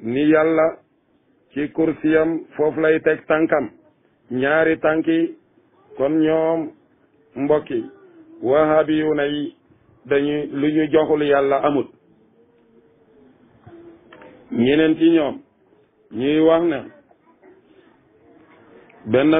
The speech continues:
tànk la am, tànk boo xam ni cer la, mu koy teg, dugal, fii jahannam, ci jahannam, fala taxtarik, tànk boobu du lakk,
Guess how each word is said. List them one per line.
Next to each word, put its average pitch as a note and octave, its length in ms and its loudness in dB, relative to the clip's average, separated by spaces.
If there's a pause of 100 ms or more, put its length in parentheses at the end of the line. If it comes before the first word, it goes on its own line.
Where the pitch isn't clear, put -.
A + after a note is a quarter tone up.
tànk D#3 240 0
la D#3+ 160 2 (120)
am, E3 220 -2 (880)
tànk C#3 220 -4 (120)
boo D#3 220 4
xam D#3+ 200 2
ni D#3+ 220 -2 (800)
cer E3 200 2
la, G#2 180 -6 (1080)
mu A#2 240 -2
koy D#3+ 320 2
teg, D#3+ 240 0 (600)
dugal, D3+ 400 0 (960)
fii D3 300 -4
jahannam, D#3+ 560 0
ci D#3+ 160 -4
jahannam, D#3+ 540 0 (920)
fala D3 320 2
taxtarik, D#3 580 0 (840)
tànk C#3+ 240 -4
boobu D#3+ 340 2
du D#3+ 120 -2
lakk, D#3+ 240 0